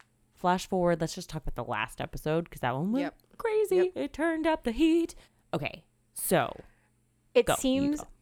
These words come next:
Speaker 2: it seems like you were about to find out that it was a miscommunication, that Jeanette saw what's Martin at the mall
Speaker 1: <gasps>
Speaker 2: on Christmas
Speaker 1: Yeah.
Speaker 2: Eve.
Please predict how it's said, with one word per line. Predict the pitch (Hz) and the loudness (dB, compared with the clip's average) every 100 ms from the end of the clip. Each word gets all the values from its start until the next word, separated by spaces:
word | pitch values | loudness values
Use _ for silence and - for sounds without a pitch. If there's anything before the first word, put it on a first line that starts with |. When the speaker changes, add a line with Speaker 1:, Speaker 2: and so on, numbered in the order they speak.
| _ | _
Speaker 2:
it | 226 - | -4 -4
seems | - 247 254 277 269 - | -2 0 2 0 -4 -10
like | 208 190 180 175 - - _ _ | -2 2 2 -2 -10 -20 _ _
you | 208 196 | -6 -2
were | 190 190 | 0 2
about | 190 185 | 2 0
to | 214 | -4
find | - 202 202 | -2 0 0
out | 175 165 165 - _ | 2 2 0 -6 _
that | 180 165 165 - _ | -2 0 0 -4 _
it | 196 190 | -4 -2
was | 190 | -2
a | 180 | 0
miscommunication, | 190 - - 196 185 180 196 175 - 170 165 175 _ _ _ _ _ _ | 0 -2 -2 0 0 0 -4 -4 -4 -4 -4 -8 _ _ _ _ _ _
that | - 214 - _ _ _ _ _ - - | -10 -10 -10 _ _ _ _ _ -20 -6
Jeanette | 214 202 196 196 208 - _ - | 0 2 4 2 0 -8 _ -18
saw | - - 190 185 185 185 180 _ _ _ _ _ _ | -12 0 4 4 4 0 -4 _ _ _ _ _ _
what's | 190 185 196 | -4 -2 0
Martin | 180 165 160 156 - _ _ _ | 0 0 -6 -10 -12 _ _ _
at | 175 - | -2 0
the | |
mall | 185 175 160 - 190 185 | 2 4 4 0 -8 -14
Speaker 1:
<gasps> | 165 | -6
Speaker 2:
on | 185 180 | -4 -4
Christmas | 180 - 170 | -6 -6 -6
Speaker 1:
Yeah. | - 117 | -6 -8
Speaker 2:
Eve. | - | -12